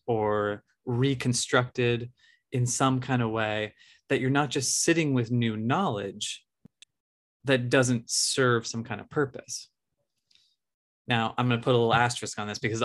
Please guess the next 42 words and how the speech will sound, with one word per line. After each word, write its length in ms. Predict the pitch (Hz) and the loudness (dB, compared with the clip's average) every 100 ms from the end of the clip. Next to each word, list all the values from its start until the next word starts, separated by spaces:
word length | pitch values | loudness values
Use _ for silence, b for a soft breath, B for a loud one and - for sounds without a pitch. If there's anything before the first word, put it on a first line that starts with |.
| - | -2
a 100 | 117 | 0
lot 260 | 113 113 | 4 4
of 120 | 113 - | 2 0
therapists, 560 | 147 156 - 139 127 | -2 -2 -2 -2 -2
like 120 | 117 - | -6 -8
traditional 500 | - 123 131 135 113 | -2 0 2 0 -2
talk 360 | 117 110 101 - | -2 -6 -6 -2
therapy, 460 | 165 180 123 110 | 0 0 -4 -4
will 260 | 107 117 117 | -2 0 0
want 300 | 127 156 131 | 2 0 0
you 80 | 120 | -4
to 160 | 110 | -4
just 260 | 104 110 - | -6 -6 -8
become 300 | 127 - 123 | -12 -2 0
aware 340 | 147 120 104 | 2 0 0
of 80 | 101 | -4
things 480 | - 113 139 190 - _ _ _ _ _ _ | -6 -6 -6 -8 -16 _ _ _ _ _ _
and 120 | 131 | 0
just 200 | 131 135 - _ - | 0 -2 -10 _ -2
be 120 | 214 | 0
with 220 | 151 - | 0 -4
it. 100 | - _ _ _ _ _ _ _ _ _ _ _ 127 | -14 _ _ _ _ _ _ _ _ _ _ _ -2
And 60 | |
that's 180 | 135 135 | 0 0
okay. 500 | 127 123 185 127 113 - B B B B B | -2 0 -2 -2 -4 -16 B B B B B
I 60 | 131 | 2
wanna 180 | 139 139 | 4 4
make 340 | 131 123 - | 4 2 -2
clear 320 | - 196 156 | 0 2 2
that 160 | 120 117 | 0 -2
even 280 | 156 151 135 | -4 -2 -2
just 420 | 123 110 - - | -4 -4 -4 0
sitting 380 | 165 160 131 110 | 2 2 0 0
with 260 | 120 123 | 0 0
that 220 | - 110 120 | 0 -2 0
new 460 | 117 123 123 120 | 0 0 2 0
awareness 880 | 107 98 117 185 135 - 123 - - _ _ - - _ | 0 0 0 0 -2 -6 -10 -12 -14 _ _ -20 -20 _
and 280 | - 127 113 | -2 0 4
letting 300 | 123 127 127 | 4 4 4
it 180 | 117 - | 2 0
kind 160 | 123 | -2
of 100 | 117 | -2